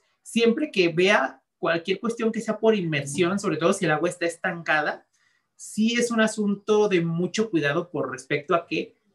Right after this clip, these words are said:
eh, se dispersa la contaminación. Ocurre en las frutas y hortalizas cuando se lavan de manera industrial en tanques de lavado y ocurre también en los pollos, que si hay materia fecal ahí y está, la, imagínense, un-, una, como una tina donde hay agua caliente, esta sumerge y sumerge los pollos.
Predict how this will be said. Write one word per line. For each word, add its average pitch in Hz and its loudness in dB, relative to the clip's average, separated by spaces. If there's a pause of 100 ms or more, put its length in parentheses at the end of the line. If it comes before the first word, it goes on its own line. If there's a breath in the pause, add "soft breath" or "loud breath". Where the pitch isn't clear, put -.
(140)
eh, - -16
se - 0 (380)
dispersa 175 0
la 135 0
contaminación. 131 -6
Ocurre 185 4
en 214 4
las 190 0
frutas 175 0
y 175 2
hortalizas 143 0
cuando 147 -4
se 151 -4
lavan 147 0
de 165 -2
manera 139 -2
industrial 143 -4
en 156 -8
tanques 151 -4
de 160 -2
lavado - -4 (500)
y 190 4
ocurre 190 6
también 165 2
en 160 -2
los 151 -2
pollos, 185 -2
que 147 -4
si 135 -4
hay 135 0
materia 190 2
fecal 220 2
ahí 220 0
y 196 -2
está, 147 -4
la, 165 -6
imagínense, 151 -12
un-, 147 -20
una, 165 -4
como - -16
una 156 -4
tina 190 -2 (280)
donde 151 -2
hay 185 4
agua 208 4
caliente, 196 0
esta 185 -4
sumerge 190 -4
y - -6
sumerge 165 -4
los 190 -2
pollos. 165 0